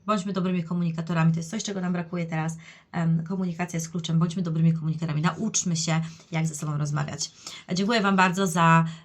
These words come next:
e, wasz czas i mam nadzieję, że zasypiecie mnie morzem pomysłów. Czekam na wszystkie z niecierpliwością i zbudujemy pierwszy odcinek naszego, no już wtedy drugi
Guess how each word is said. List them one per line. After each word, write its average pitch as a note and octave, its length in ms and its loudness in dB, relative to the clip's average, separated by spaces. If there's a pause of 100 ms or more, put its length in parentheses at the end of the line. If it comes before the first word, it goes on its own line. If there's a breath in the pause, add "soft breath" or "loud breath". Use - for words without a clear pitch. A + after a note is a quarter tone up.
(100)
e, E3 300 2
wasz E3+ 220 0
czas G3+ 480 0
i F3 400 0
mam F3 140 0
nadzieję, E3+ 400 0
że D#3+ 100 0
zasypiecie E3 460 -4
mnie D#3 360 0
morzem E3 520 4
pomysłów. D#3+ 640 -4 (320 loud breath)
Czekam G#3 280 -2
na F3+ 60 0
wszystkie F#3+ 280 -6
z - 40 -6
niecierpliwością F#3 580 -2 (420 loud breath)
i A3+ 120 -4
zbudujemy F3+ 760 -2
pierwszy G#3 200 -4
odcinek F3 320 -2
naszego, D#3+ 480 0 (140)
no E3+ 80 -4
już - 100 -8
wtedy F3+ 180 -6
drugi D3+ 300 -4